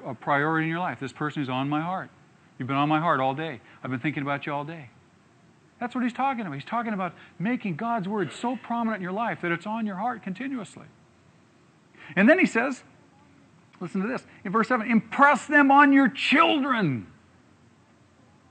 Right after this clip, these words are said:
Pass them on to the next generation so that they're on the children's heart.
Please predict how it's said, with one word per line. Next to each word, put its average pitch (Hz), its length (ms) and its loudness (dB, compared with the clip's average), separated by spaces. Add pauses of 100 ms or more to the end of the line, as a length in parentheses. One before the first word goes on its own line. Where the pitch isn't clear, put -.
(200)
Pass 269 320 6
them 247 160 4
on 269 220 10
to 247 80 4
the 240 60 0
next 240 240 0
generation 254 640 -2 (180)
so 262 220 0
that 233 80 0
they're 262 140 4
on 254 100 6
the 247 100 2
children's 254 720 4
heart. 180 260 -4